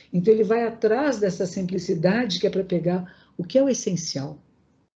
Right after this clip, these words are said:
Esse é o que nós estamos procurando, o que é o essencial. E o essencial é o que tá acontecendo agora. Não é ficar falando só do passado, nem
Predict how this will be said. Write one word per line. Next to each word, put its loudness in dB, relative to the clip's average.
Esse 4
é -2
o -8
que -4
nós 2
estamos -6
procurando, -4
o -4
que 0
é 4
o 0
essencial. -4
E 6
o 10
essencial 2
é 0
o -4
que -8
tá -2
acontecendo -2
agora. -4
Não 8
é 8
ficar 0
falando 2
só 0
do -4
passado, -2
nem -2